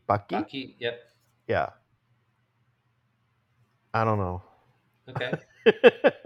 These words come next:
Speaker 2: Okay.
Speaker 1: I started, the key, the key phrase there
Speaker 2: You
Speaker 1: is I
Speaker 2: started,
Speaker 1: started. I
Speaker 2: never
Speaker 1: started.
Speaker 2: finished.
Speaker 1: I
Speaker 2: Yeah.
Speaker 1: started, never finished.
Speaker 2: Well, if you think
Speaker 1: Um,
Speaker 2: about, like, uh,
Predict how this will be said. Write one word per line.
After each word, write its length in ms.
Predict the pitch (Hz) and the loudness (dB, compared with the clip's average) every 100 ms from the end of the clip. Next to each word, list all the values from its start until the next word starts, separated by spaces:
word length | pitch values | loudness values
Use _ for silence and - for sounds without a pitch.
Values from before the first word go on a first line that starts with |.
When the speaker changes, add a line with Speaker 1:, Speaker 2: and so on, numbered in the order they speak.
| - _ _ | -18 _ _
Speaker 2:
Okay. 400 | 110 135 - 143 202 - - | -8 -6 -4 -6 -8 -16 4
Speaker 1:
I 80 | 139 | 4
started, 560 | - 208 180 139 120 131 | 8 10 10 10 2 -2
the 80 | |
key, 240 | - 180 170 | -2 -2 -2
the 160 | 147 | -2
key 180 | 135 190 | -2 -4
phrase 340 | 151 147 117 104 | 0 2 4 2
there 180 | 107 | 2
Speaker 2:
You 60 | 92 | 0
Speaker 1:
is 60 | 87 | -2
I 80 | 85 | -4
Speaker 2:
started, 580 | - - 92 76 - | 0 4 4 4 -6
Speaker 1:
started. 60 | - - _ - | -14 -20 _ -8
I 40 | |
Speaker 2:
never 140 | 92 101 | -8 -6
Speaker 1:
started. 200 | 82 69 | -6 -6
Speaker 2:
finished. 180 | 60 - - | -10 -14 -12
Speaker 1:
I 40 | |
Speaker 2:
Yeah. 60 | 78 | -10
Speaker 1:
started, 420 | - 76 71 64 | -6 -6 -8 -12
never 220 | 71 73 | -14 -14
finished. 420 | - - - - _ _ _ _ - - | -18 -18 -18 -20 _ _ _ _ -20 -4
Speaker 2:
Well, 120 | 156 | -2
if 60 | 214 | 0
you 120 | 180 | -2
think 160 | 165 156 | -4 -4
Speaker 1:
Um, 40 | |
Speaker 2:
about, 280 | 143 127 131 | -2 -4 -4
like, 280 | 120 110 117 | -6 -6 -8
uh, 360 | 110 104 101 | -8 -8 -8